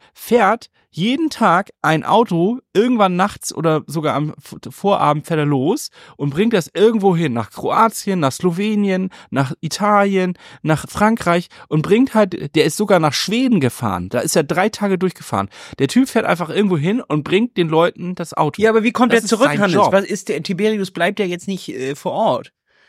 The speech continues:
Speaker 2: Oder wartet,
Speaker 1: Nee, der
Speaker 2: wartet
Speaker 1: fährt
Speaker 2: er
Speaker 1: dann
Speaker 2: jetzt, bis wieder jemand woanders hängen bleibt oder fährt er ein, ein Auto von Parma nach da? Wie läuft das?
Speaker 1: Nee, dann fährt er, dann fährt er mit dem Zug, fährt er dann wieder quasi zurück. Dann hat er quasi so ein Zu-,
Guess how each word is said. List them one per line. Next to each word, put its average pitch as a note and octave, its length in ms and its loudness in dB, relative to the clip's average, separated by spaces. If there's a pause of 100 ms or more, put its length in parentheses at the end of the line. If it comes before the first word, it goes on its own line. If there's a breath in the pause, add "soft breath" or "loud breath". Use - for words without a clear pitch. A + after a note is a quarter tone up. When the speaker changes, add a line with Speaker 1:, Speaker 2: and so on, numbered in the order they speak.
(140)
Speaker 2:
Oder F3+ 180 4
wartet, G#3 280 2
Speaker 1:
Nee, D#4 80 2
der F#3+ 100 4
Speaker 2:
wartet G#3 160 0
Speaker 1:
fährt F#3+ 100 4
Speaker 2:
er G3 60 6
Speaker 1:
dann G3 80 4
Speaker 2:
jetzt, F#3 140 -2
bis E3+ 200 -4
wieder F3+ 220 0
jemand F3 420 -2
woanders D#3 540 0 (100)
hängen D3 260 -4
bleibt B2+ 220 0
oder B2+ 140 -4
fährt E3+ 180 -4
er E3 60 2
ein, D#3+ 140 -2
ein - 320 -10
Auto E3 260 2
von E3 180 -4
Parma E3 320 0
nach D#3 160 0
da? D3 300 0 (420 loud breath)
Wie F#3+ 140 4
läuft A3 320 4
das? B2 180 2
Speaker 1:
Nee, G3+ 140 2
dann E3+ 160 -2
fährt G#3 240 -2
er, - 80 -6 (460 soft breath)
dann D#3 140 2
fährt A3 160 4
er A3 80 4
mit G3+ 100 2
dem E3 180 -4
Zug, B3 440 0
fährt G3+ 200 0
er F#3+ 100 2
dann F3 200 0
wieder F3 300 0
quasi D#3+ 400 -2
zurück. A#2+ 440 -4 (280 soft breath)
Dann C#3 180 2
hat F3 140 4
er F3 120 4
quasi E3 380 0
so D#3 140 0
ein D#3 100 0
Zu-, - 160 -8